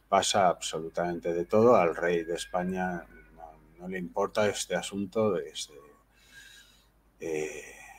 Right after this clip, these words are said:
aun sabiendo que es cierto, ¿no? Supongo que quizá esté interesado en,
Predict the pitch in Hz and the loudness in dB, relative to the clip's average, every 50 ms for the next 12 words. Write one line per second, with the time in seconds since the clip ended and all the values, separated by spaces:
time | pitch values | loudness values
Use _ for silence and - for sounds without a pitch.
0 | - - - 80 82 87 85 - - 82 87 92 90 87 90 90 90 90 - - | -20 -18 -14 -12 -10 -8 -6 -6 -4 -4 -2 -2 -2 -2 -2 -2 -2 -2 -2 2
1 | - 117 113 104 113 - 85 82 98 117 117 120 - _ _ _ _ _ _ _ | 4 4 4 4 2 -2 -10 -10 -8 -10 -12 -12 -16 _ _ _ _ _ _ _
2 | _ _ _ _ _ _ _ _ _ _ _ _ _ _ _ _ _ _ _ _ | _ _ _ _ _ _ _ _ _ _ _ _ _ _ _ _ _ _ _ _
3 | _ _ _ - - - - - 113 107 - 110 104 101 101 98 90 92 107 104 | _ _ _ -14 -10 -8 -8 -6 -6 0 4 6 6 8 8 6 4 6 6 6
4 | 98 - 104 95 - - 101 95 92 92 90 - - - 98 95 95 87 - 92 | 4 4 -2 -4 0 2 2 4 4 4 2 2 2 2 2 2 2 4 4 4
5 | 90 87 87 - - 90 87 90 92 90 90 87 85 82 80 80 78 78 76 76 | 4 4 2 2 2 2 2 2 0 0 -2 -2 -4 -6 -8 -10 -12 -12 -14 -16
6 | 76 | -18